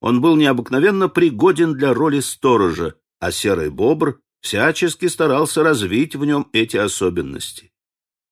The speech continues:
В результате белый клык сделался еще злее и страшнее прежнего. Проходили месяцы, все сильнее скрепляя договор между человеком и собакой.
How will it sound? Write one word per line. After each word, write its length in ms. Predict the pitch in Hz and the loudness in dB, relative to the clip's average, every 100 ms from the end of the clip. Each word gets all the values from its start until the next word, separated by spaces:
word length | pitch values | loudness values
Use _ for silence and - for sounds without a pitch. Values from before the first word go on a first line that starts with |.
| - | -10
В 80 | 90 | -6
результате 920 | 92 85 80 78 113 165 180 147 - _ _ _ _ _ _ | -4 -4 -6 -4 -2 -2 -4 -8 -8 _ _ _ _ _ _
белый 360 | - 185 202 196 | 0 4 4 2
клык 340 | - 190 165 | 2 2 2
сделался 600 | 120 175 170 165 139 - | 0 2 4 2 0 0
еще 460 | 147 139 - - 123 | 0 0 -2 2 2
злее 800 | 87 95 92 160 170 165 147 _ _ - | 2 -2 2 4 4 4 -2 _ _ -2
и 100 | 127 | -2
страшнее 800 | - - 117 - 95 113 123 113 | 0 0 0 0 -4 0 0 -2
прежнего. 800 | - 90 92 78 76 78 - _ _ _ _ _ _ _ _ _ _ _ _ _ _ _ _ _ - | -4 -2 -2 -2 -10 -12 -14 _ _ _ _ _ _ _ _ _ _ _ _ _ _ _ _ _ 0
Проходили 540 | 117 127 127 254 247 | 2 2 2 4 2
месяцы, 840 | 180 147 143 - 123 - 127 117 _ _ _ _ - | 4 2 2 -4 -10 -10 -8 -10 _ _ _ _ -8
все 180 | - 135 | 0 0
сильнее 540 | - 131 131 190 151 | 2 2 4 4 2
скрепляя 640 | - - 104 95 107 101 | -2 -2 -4 0 0 2
договор 500 | 95 92 101 117 117 | 0 0 2 4 2
между 320 | 104 101 85 | 2 -2 -2
человеком 760 | 92 - 87 85 95 - 101 - | -4 -2 -2 -2 -2 -4 -6 -6
и 100 | 92 | -8
собакой. 720 | 85 90 76 78 78 - - | -6 -6 -8 -12 -14 -18 -20